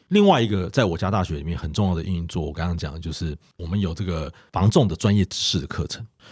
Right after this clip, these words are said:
那我觉得房仲专业知识哈，我们绝对不会比房仲公司给他们的教育训练厉害，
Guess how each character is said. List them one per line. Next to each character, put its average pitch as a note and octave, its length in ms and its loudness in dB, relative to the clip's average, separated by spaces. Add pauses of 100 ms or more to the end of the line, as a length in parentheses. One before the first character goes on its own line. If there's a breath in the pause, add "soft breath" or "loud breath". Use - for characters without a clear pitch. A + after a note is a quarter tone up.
那 A3+ 100 6
我 E3+ 80 8
觉 - 80 4
得 D#3 60 6
房 C#3 140 6
仲 D#3+ 60 8
专 C3+ 200 6
业 A#2+ 80 6
知 A2 160 -2
识 F#2+ 200 -2
哈， C#2+ 160 -6 (200)
我 G#2+ 100 4
们 C3 240 6 (160)
绝 C#3 140 6
对 C3+ 280 4
不 G#2 120 0
会 B2+ 240 6 (120)
比 F#2 300 0 (240)
房 G2 140 2
仲 B2 160 6
公 A2 140 6
司 G#2+ 140 0
给 - 120 -6
他 F#2+ 140 -2
们 F2+ 160 0
的 C#2+ 200 -6 (200)
教 G#2 160 2
育 G2 40 4
训 F#2+ 120 0
练 E2+ 140 -2
厉 D#2+ 160 -2
害， C#2 120 -2